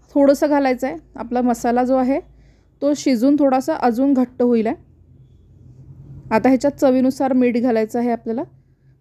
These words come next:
पूर्ण भाजीचंच मीठ घालते मी याच्यामध्ये आता. एक दीड चमचा घातला आहे. आता हे बघायला छान असं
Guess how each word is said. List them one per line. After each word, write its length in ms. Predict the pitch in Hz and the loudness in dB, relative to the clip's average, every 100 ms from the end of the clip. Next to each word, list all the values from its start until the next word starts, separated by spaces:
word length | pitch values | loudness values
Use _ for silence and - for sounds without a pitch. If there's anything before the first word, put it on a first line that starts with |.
| - | -4
पूर्ण 240 | 285 294 | 0 2
भाजीचंच 560 | 277 294 226 240 277 285 | 2 2 0 -2 -4 0
मीठ 180 | 269 269 | 2 2
घालते 360 | 277 240 208 240 | 2 0 0 0
मी 120 | 247 | 0
याच्यामध्ये 400 | 233 226 214 220 | -2 -4 -4 -4
आता. 160 | 214 294 _ _ _ _ _ _ _ _ _ _ - | -4 -8 _ _ _ _ _ _ _ _ _ _ -6
एक 200 | 220 214 | -4 2
दीड 180 | 247 | 2
चमचा 360 | 240 254 240 247 | 2 0 0 0
घातला 320 | 254 240 233 | -2 -2 -8
आहे. 160 | 349 _ _ _ _ _ _ _ _ - - - - - - - - - - - - | -10 _ _ _ _ _ _ _ _ -20 -20 -20 -20 -20 -20 -20 -20 -20 -20 -16 -6
आता 140 | 240 247 | 0 2
हे 140 | 247 | 2
बघायला 360 | 214 226 220 240 240 | 0 2 2 0 -2
छान 340 | 269 254 262 | -4 -2 -2
असं 180 | 262 | -2